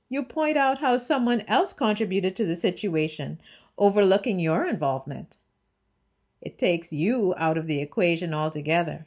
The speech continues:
and is perceived as an attack. We are all familiar with excuses. Many people come up with rational, compelling excuses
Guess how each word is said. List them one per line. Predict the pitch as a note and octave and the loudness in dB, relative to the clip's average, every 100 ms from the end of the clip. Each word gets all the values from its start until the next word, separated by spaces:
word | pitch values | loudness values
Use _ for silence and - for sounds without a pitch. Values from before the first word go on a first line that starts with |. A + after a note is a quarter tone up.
| _ _ _ | _ _ _
and | D#3+ | -6
is | D#3 | -6
perceived | D#3+ - E3 - D#4 A#3+ D#3+ E3+ - _ | -6 -8 -8 -4 -2 0 -2 -4 -12 _
as | E3 D#3+ | -8 -4
an | D3+ | -4
attack. | C#3 - C#4 A3 - _ _ _ _ _ _ _ _ _ _ _ _ _ _ _ _ _ _ _ _ _ | -6 -6 -6 -8 -16 _ _ _ _ _ _ _ _ _ _ _ _ _ _ _ _ _ _ _ _ _
We | F3 | 2
are | D#3+ D#3 | 4 6
all | E3 G#3+ | 6 6
familiar | B3 A#3 F#3+ F#3 F#3 | 6 6 6 6 6
with | F3+ F3 _ - | 4 2 _ -8
excuses. | G3+ - - E3 C3+ - B2+ - - - _ _ _ _ _ _ | -8 -10 -4 -2 -2 -6 -10 -12 -20 -20 _ _ _ _ _ _
Many | F#3+ G#3+ A3 G3+ | 4 6 6 4
people | A3+ - E3+ | 2 0 0
come | A3+ E3+ | 0 -2
up | D3+ | -2
with | D#3 D3+ | -4 -6
rational, | F3+ A#3 G#3+ G#3+ F3+ C#3 - | -2 2 2 2 -4 -6 -8
compelling | - E3+ - C#4+ C4+ F3 | -8 -8 -4 0 2 2
excuses | D3 D3 - - - D4+ D#4 E3+ D#3+ | 0 -6 -10 -10 -2 0 4 2 2